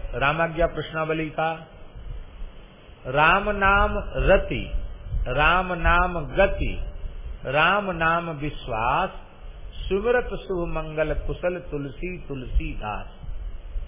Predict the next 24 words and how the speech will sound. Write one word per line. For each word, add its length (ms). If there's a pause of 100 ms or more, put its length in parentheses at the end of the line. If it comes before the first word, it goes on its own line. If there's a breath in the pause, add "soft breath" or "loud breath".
(1160 loud breath)
श्री 220
राम 260
नाम 320
में 240
प्रेम 260
हो, 200
राम 240
नाम 240
में 140
रति 380
हो, 180 (1400)
और 200
श्री 320
राम 280
नाम 420
की 320
ओर 200
ही 220
गति 420
हो, 200 (1040)
एक 200
अर्थ 220
ये 160
है। 200